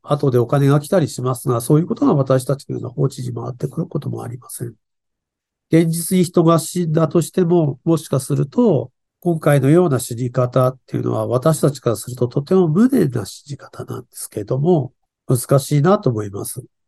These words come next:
除雪は、晴れの日ほど落雪に注意してほしいと言います。除雪を吹雪いてる時にはできません。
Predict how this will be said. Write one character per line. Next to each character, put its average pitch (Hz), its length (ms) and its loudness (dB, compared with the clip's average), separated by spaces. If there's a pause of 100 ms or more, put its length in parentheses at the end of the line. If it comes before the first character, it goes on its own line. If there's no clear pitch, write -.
(800)
除 147 220 4
雪 180 300 2
は、 175 360 4 (140)
晴 - 380 2
れ 247 100 6
の 208 180 4
日 147 160 0
ほ 143 220 2
ど 165 340 0 (140)
落 135 300 -2
雪 151 280 -4
に 147 160 2
注 220 280 4
意 120 60 4
し - 100 -6
て 117 100 -2
ほ 117 160 -2
し - 200 -2
い 120 60 -4
と 113 120 -6
言 107 100 -6
い 110 40 -6
ま 110 160 -10
す。 - 200 -20 (1000)
除 135 240 2
雪 147 300 2
を 180 400 4
吹 127 240 -2 (220)
雪 214 40 6
い 208 80 -4
て 175 100 2
る 139 140 6
時 - 280 -6
に 123 140 -6
は 117 180 -4
で - 220 -8
き - 160 -10
ま 95 160 -8
せ - 160 -8
ん。 - 120 -14